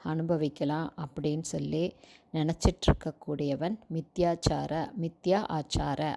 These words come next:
அப்படின்னா போலி, போலி மனிதன் அப்படின்னு இங்க பகவான் சொல்றாரு. சதா பகவானை நினைத்து,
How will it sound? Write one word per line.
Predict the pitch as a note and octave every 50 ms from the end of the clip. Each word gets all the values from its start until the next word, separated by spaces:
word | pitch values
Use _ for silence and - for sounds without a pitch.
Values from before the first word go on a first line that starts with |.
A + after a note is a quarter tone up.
| - -
அப்படின்னா | D3+ D3+ D3+ C#3+ C#3 E3 G#3 A#3 -
போலி, | - - D#3 D3+ D3+ D3+ C#3+ C#3 D#3 E3 C#3 B2 - - _ _ _ - - - - - _ _ _
போலி | - F3+ E3+ F3 F#3 F3+ F3+
மனிதன் | - D#3 D3+ C#3+ C#3+ C#3 C3 D3+ E3 D3 C#3 - - _ _ _ _ _ -
அப்படின்னு | F3 E3+ D#3+ D#3 D#3 D#3 F3+
இங்க | A#3+ B3+ A#3+ F3+
பகவான் | D3 D#3+ D3+ D3 D#3 C#3+ C#3 - -
சொல்றாரு. | - D3+ C#3 C#3+ C#3+ C#3 C#3 C#3 D3+ - - - _ _ _ _ - _ _ _ _ _ _ _ _ _ _ _ _ _ _ _ _ _ _ _ _ _
சதா | - - - E3+ D3 F3+ F3+ F#3 G3+
பகவானை | G3 - F3+ E3 - - F3 F3 F#3 F3 F3 E3+ E3+ E3 F3 G#3 A#3+ A3+ - _
நினைத்து, | - E3 D#3+ D#3 D#3 E3+ E3 - - - F3+ F#3 G#3 B3